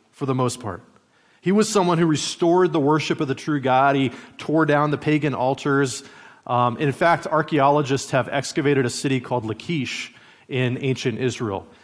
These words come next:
And in this city, they found this place that was a site of pagan worship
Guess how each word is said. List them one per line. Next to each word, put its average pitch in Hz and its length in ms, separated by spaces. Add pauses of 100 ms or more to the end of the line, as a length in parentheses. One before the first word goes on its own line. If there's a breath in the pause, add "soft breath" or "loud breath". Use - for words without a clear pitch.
(160 soft breath)
And 156 140
in 190 180
this 196 180
city, 196 220
they 135 160
found 147 540
this 135 180
place - 400
that 143 120
was 127 120
a 117 60
site 143 340
of - 160
pagan 147 380
worship 143 520